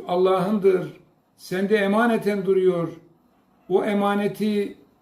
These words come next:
ibka edip kalıcı hale getirip senin için muhafaza edecek. Sende kalırsa meccanen zail olur gider. Bedavaya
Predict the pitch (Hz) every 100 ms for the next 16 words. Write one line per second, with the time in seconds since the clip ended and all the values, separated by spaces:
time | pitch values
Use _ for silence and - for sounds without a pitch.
0 | _ 175 160 185 214 214 202 160 - 190
1 | 196 208 196 202 208 208 170 196 196 190
2 | - _ _ _ - 185 214 233 208 208
3 | 202 196 190 180 185 196 220 208 190 185
4 | 175 - - _ _ _ - 175 185 185
5 | 180 175 185 185 185 180 165 196 165 190
6 | 180 175 180 175 165 123 156 170 180 170
7 | 165 151 156 160 165 156 151 - _ _
8 | _ 135 131 180 196 165 160 156 151 147